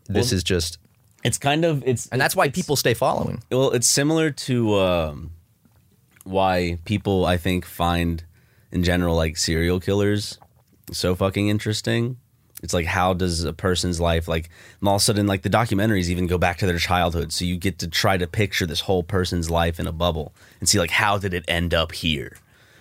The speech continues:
Speaker 2: And it's just kinda like one of those cases.
Speaker 1: Right.
Speaker 2: 'Cause there are a lot, like, it is very intricate and it is very interesting and, like, and, like, funny, but al-, and also distressing at
Speaker 1: It's like the definition
Speaker 2: sometimes.
Speaker 1: of a tragic comedy.
Speaker 2: Yeah.
Speaker 1: You know, like,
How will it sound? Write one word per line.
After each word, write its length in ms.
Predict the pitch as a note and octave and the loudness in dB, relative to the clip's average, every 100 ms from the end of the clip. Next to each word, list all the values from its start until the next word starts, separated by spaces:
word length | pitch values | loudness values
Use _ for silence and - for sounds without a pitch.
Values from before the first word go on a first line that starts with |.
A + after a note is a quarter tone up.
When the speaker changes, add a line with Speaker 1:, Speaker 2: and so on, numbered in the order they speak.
| - - | -20 -10
Speaker 2:
And 140 | - | -4
it's 100 | F#2+ | 0
just 200 | G#2 G2+ | 2 2
kinda 160 | B2 A2+ | 2 2
like 100 | G2 | 2
one 200 | F2+ G2 | 2 0
of 100 | F2 | 2
those 240 | E2+ F2+ | 2 0
cases. 640 | - F2+ D#2 - C2+ - - _ _ _ | 0 -2 -2 -2 -6 -12 -16 _ _ _
Speaker 1:
Right. 300 | A2 G#2+ F#2 - - | 0 0 0 -6 -4
Speaker 2:
'Cause 240 | C#3+ B2+ | -2 0
there 220 | C#3 C#3 - | 2 0 2
are 240 | C3 D3 | 2 2
a 80 | B2 | 2
lot, 180 | A2+ G#2+ | 0 2
like, 200 | G#2+ G#2 | 2 2
it 100 | G#2+ | 2
is 180 | C#3 A2+ | 2 2
very 280 | G#2+ G#2+ D#2+ | 2 2 2
intricate 320 | G2+ - - | 0 -2 -4
and 80 | F2+ | -2
it 60 | G#2 | 2
is 160 | C3 A#2 | 2 2
very 260 | A#2 G#2 | 2 2
interesting 560 | F2+ A2 G#2 - D#2+ D2 | 2 2 2 0 -2 -4
and, 100 | F2 | -4
like, 240 | D#2+ D#2 - - - - | -4 -8 -16 -20 -20 -8
and, 80 | G2+ | -2
like, 180 | F#2+ D#2 - _ _ | -2 -2 -12 _ _
funny, 720 | - - C3 B2+ A#2+ A#2 A2+ | -20 -6 0 2 2 2 2
but 200 | G#2+ G2 | 2 0
al-, 160 | D#2+ F2+ | 0 0
and 420 | F#2 F#2+ D2 F#2 C2 | -2 -2 0 -2 0
also 320 | G2 G2 G2+ | 2 2 2
distressing 640 | E2+ - - A#2 A#2 A#2+ | 2 2 2 2 2 0
at 80 | A#2 | 0
Speaker 1:
It's 160 | D3 G3 | 2 2
like 140 | D#3+ | 0
the 80 | - | 0
definition 560 | D3 D#3 - C#3+ G#2 | 0 0 0 2 2
Speaker 2:
sometimes. 100 | D3 | 2
Speaker 1:
of 60 | A#2+ | 0
a 20 | |
tragic 400 | - G#2+ G#2 G#2 | 0 2 2 0
comedy. 520 | - F#2 F#2 F#2 - - | 0 0 2 0 -6 -4
Speaker 2:
Yeah. 420 | A2+ A2 D#2 - D#2+ _ _ _ _ | 2 4 2 -2 -16 _ _ _ _
Speaker 1:
You 100 | G2+ | 0
know, 240 | F#2+ G2 A2 _ | 2 2 -2 _
like, 360 | G2+ F#2+ F#2 | 2 2 -2